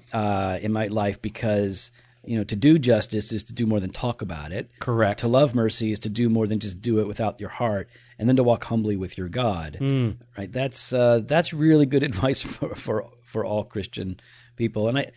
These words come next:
Speaker 1: maybe the last thing that I would say is, um, in all of this, be sure that in your own heart, also in your,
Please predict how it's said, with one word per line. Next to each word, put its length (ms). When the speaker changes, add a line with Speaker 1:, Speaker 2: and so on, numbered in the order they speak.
Speaker 1:
maybe 160
the 80
last 320
thing 120
that 100
I 140
would 140
say 340
is, 600
um, 460
in 100
all 220
of 80
this, 220
be 160
sure 280
that 160
in 140
your 180
own 160
heart, 640
also 340
in 120
your, 200